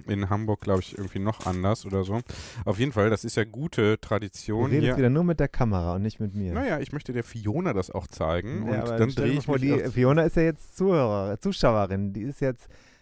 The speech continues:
Speaker 2: obwohl, du, ich habe ja eben gesagt, das Publikum ist der Star, ne?
Speaker 1: So, und das möchte ich dir überreichen.
Speaker 2: <laughs>
Speaker 1: Und, also Achtung, jetzt Trigger Warning, äh, Misophonie.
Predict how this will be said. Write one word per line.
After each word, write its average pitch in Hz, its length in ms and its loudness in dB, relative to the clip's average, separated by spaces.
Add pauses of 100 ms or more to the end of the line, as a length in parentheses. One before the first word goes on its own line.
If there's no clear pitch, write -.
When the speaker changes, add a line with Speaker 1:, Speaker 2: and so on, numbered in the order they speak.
(120)
Speaker 2:
obwohl, 113 300 0
du, 101 180 2
ich 101 140 10
habe 110 140 0
ja 90 60 2
eben 110 120 2
gesagt, 104 240 2
das 101 120 -2
Publikum 104 460 -2
ist 85 140 -4
der 90 80 0
Star, 80 400 -4
ne? 95 220 -4
Speaker 1:
So, 117 320 -2
und 110 240 -6 (180)
das 113 160 0
möchte 143 200 0
ich - 40 -14
dir 131 140 -2
überreichen. 120 840 2
Speaker 2:
<laughs> - 40 -20
Speaker 1:
Und, 113 280 -4 (100)
also 120 180 4
Achtung, 120 360 -2
jetzt 131 220 -4
Trigger 123 440 2
Warning, 113 640 0
äh, 117 380 -2
Misophonie. 120 880 -4